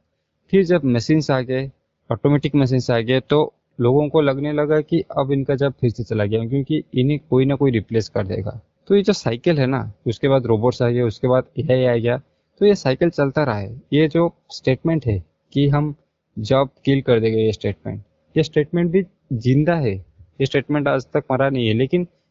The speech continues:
ऐसा नहीं कि किसी का जॉब चला गया। जो आदमी खुद को इम्प्रूव कर रहा है, जो आदमी खुद को अपडेट कर रहा है, उसका जॉब आज तक कभी नहीं गया।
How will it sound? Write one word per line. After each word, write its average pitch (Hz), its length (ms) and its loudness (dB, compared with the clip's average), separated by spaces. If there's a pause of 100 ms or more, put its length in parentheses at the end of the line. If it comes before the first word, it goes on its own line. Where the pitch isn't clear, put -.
(140)
ऐसा 117 180 0
नहीं 170 180 0
कि 190 80 0
किसी 170 260 -4
का 170 100 2
जॉब 143 200 -2
चला 110 220 -4
गया। 98 320 -6
जो 117 180 -2
आदमी 135 260 0
खुद 120 200 -6 (100)
को 151 100 2
इम्प्रूव 127 320 0
कर 113 160 -6
रहा 110 100 0
है, 107 60 -2
जो 120 140 0
आदमी 120 280 -2
खुद - 160 -18 (100)
को 113 100 -2
अपडेट 107 320 0
कर 110 160 0
रहा 113 80 0
है, 131 80 -4 (400)
उसका 123 240 -2
जॉब 151 360 0
आज 127 120 -2
तक 156 200 -6 (100)
कभी 139 160 0
नहीं 147 200 -2
गया। 101 240 -4